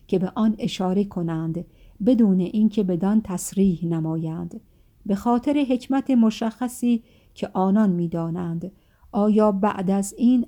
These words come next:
انظار عذری برای عذر آورنده‌ای باقی می‌ماند تا در دین خداوند با نظرش بنگرد؟ یا اینکه می‌خواهد امام مهدی علیه السلام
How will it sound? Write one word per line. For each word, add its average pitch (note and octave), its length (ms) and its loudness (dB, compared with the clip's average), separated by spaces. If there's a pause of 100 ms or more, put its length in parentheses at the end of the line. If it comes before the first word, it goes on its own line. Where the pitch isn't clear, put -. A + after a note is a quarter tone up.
انظار F#3 680 0 (380)
عذری B3 400 4
برای A3 560 2
عذر G3 460 0
آورنده‌ای G3+ 760 2
باقی G3+ 440 0
می‌ماند F#3 720 2 (460)
تا G3+ 160 2
در G3 200 2
دین B3 320 0
خداوند G#3+ 760 0
با G3 180 2
نظرش G3 520 -2
بنگرد؟ F3+ 680 -4 (840)
یا G#3+ 360 2
اینکه C4 360 6
می‌خواهد A3 720 2
امام A#3+ 440 4
مهدی G#3+ 340 2
علیه F#3+ 300 2
السلام G#3 720 2